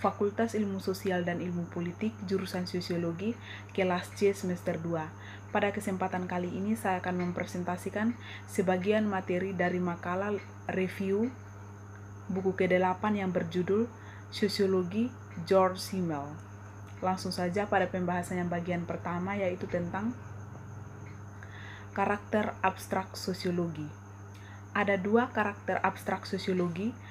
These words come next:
yaitu Simmel kembali ke masalah, mendirikan ilmu sosiologi dalam menghadapi pengamatan bahwa manusia masuk ke dalam semua aspek kehidupan dan tindakan ditentukan fakta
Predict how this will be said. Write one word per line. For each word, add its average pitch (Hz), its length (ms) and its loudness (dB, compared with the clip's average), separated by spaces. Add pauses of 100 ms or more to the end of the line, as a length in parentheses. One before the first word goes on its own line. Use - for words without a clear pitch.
(160)
yaitu 196 480 2
Simmel 226 560 4
kembali 196 480 2
ke 190 160 2
masalah, 185 560 0 (480)
mendirikan 208 800 4
ilmu 214 240 6
sosiologi 185 720 0 (400)
dalam 190 480 6
menghadapi 208 720 2
pengamatan 185 800 0 (480)
bahwa 180 480 2
manusia 202 640 2
masuk 208 480 -2
ke 180 80 2
dalam 185 320 2
semua 180 400 0
aspek 185 400 -2 (1500)
kehidupan 196 640 4
dan 214 160 4
tindakan 214 640 2
ditentukan 190 560 2
fakta 208 560 -2